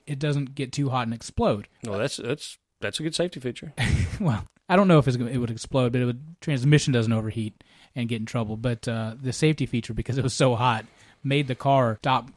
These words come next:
Speaker 1: accelerating, and we had to pull over five times on the way
Speaker 2: Mm.
Speaker 1: home to get, get back. And part of it was just due to the mountains and whatnot, but it was not a fun trip coming home.
Speaker 2: So, seven-hour trip.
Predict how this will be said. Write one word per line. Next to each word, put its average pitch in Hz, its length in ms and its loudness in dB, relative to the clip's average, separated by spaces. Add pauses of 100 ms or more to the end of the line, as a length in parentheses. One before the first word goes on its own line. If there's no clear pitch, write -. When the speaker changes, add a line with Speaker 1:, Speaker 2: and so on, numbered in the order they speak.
Speaker 1:
accelerating, 113 760 0
and 165 120 0
we 160 60 4
had 156 80 2
to 143 60 -6
pull 190 200 2
over 131 180 2
five 151 400 -4
times 135 440 2
on 131 160 -4
the 123 40 0
way 117 140 -2
Speaker 2:
Mm. 98 40 -2
Speaker 1:
home 120 300 -2
to 120 120 -8
get, 123 400 -8
get 120 180 -8
back. 120 240 -4
And 123 100 -2
part 156 160 8
of 135 80 4
it 123 100 2
was 117 140 -2
just 113 220 -8
due 117 180 0
to 110 100 -8
the 107 80 -8
mountains 123 460 -2
and 117 100 -8
whatnot, 117 380 -8
but 107 240 -10 (480)
it 135 100 -2
was 113 220 -2
not 117 180 -2
a 104 60 -10
fun 101 220 -12
trip 110 300 -14 (260)
coming 117 240 -2
home. 98 280 -8
Speaker 2:
So, 101 480 -2 (300)
seven-hour 104 440 -2
trip. 101 320 -6